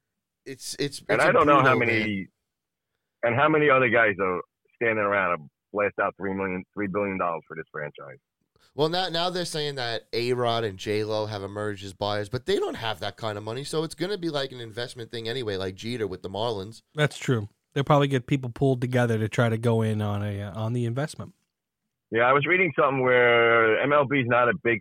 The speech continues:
Speaker 2: fan of those kind of owners, but since it's A-Rod, they might make an exception.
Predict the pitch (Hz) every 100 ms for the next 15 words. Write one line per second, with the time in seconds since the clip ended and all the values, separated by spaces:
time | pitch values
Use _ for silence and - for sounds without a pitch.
0 | - 110 117 113 95 107 - 107 104 95
1 | 87 101 107 113 113 104 _ _ _ _
2 | _ _ _ 113 110 101 - 113 107 -
3 | 92 101 107 110 104 92 90 95 101 98
4 | 98 90 101 - 127 113